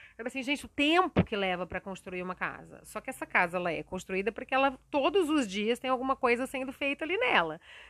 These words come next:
Todos os dias tem alguém ali batendo uma massa, tem alguém levantando uma parede, tem alguém,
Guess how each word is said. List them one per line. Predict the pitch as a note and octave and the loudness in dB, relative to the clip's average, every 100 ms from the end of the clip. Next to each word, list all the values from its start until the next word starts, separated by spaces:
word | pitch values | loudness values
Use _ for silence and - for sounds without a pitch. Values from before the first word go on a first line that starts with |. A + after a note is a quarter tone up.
| - | 0
Todos | G3+ A3+ | 2 2
os | B3+ A#3 | 0 2
dias | A3+ | 0
tem | A#3 | 0
alguém | A3 G#3 | 0 2
ali | G3+ | 2
batendo | G3 G3 G3+ | 2 2 0
uma | F#3+ E3+ | -2 -2
massa, | E3 F#3+ G#3+ G#3+ G#3+ G3 A3 G3+ | 2 4 6 6 4 0 -6 -8
tem | G3 | -4
alguém | F#3+ G3 G3 | -4 -2 0
levantando | F#3+ F3+ F#3+ F3+ G3+ F#3+ F#3 | 0 0 0 -2 -4 -4 -2
uma | F3 F3+ | -4 -4
parede, | D#3 F3+ A3+ A3+ A3 G#3 F#3+ G3+ | -2 4 6 6 4 2 0 -4
tem | G3+ G3 | -8 -4
alguém, | G3 F#3 F#3 F#3 E3+ | -2 -2 -2 -2 -4